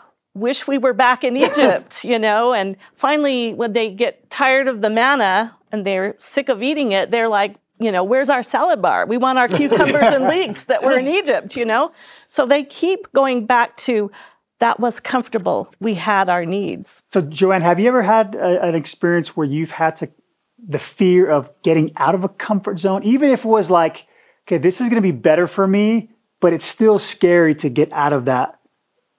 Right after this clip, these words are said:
Speaker 3: comfortable place where you were before?
Speaker 1: Oh, yeah. In my case, a, a serious illness that took a very long time. You're thinking, "I can't even imagine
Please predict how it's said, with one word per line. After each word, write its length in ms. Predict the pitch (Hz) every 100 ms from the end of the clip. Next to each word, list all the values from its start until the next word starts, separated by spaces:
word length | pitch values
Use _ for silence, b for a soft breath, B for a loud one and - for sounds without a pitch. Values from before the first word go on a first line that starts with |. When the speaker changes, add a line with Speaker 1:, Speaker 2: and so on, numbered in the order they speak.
| _ -
Speaker 3:
comfortable 420 | 180 156 - 151
place 400 | - 151 131 -
where 100 | 131
you 140 | 123
were 140 | 120 120
before? 540 | 117 - 131 104 101 _ _ -
Speaker 1:
Oh, 260 | 311 277
yeah. 640 | 202 196 233 220 101 -
In 240 | 180 208 208
my 160 | 214
case, 360 | 214 233 208 -
a, 260 | - 185 170 - -
a 80 |
serious 560 | 180 - 220 226 180 - 220
illness 540 | 226 254 277 285 - - _
that 440 | 202 190 - _
took 320 | - 240 233 _
a 80 | 202
very 300 | 190 226 208
long 440 | 196 220 226 226
time. 540 | 220 233 240 233 208 202 B B B -
You're 160 | 240
thinking, 560 | 226 - 233 226 214 208
"I 160 | 208 208
can't 340 | - 247 233 -
even 260 | 226 208 202
imagine 680 | 196 208 202 190 185 175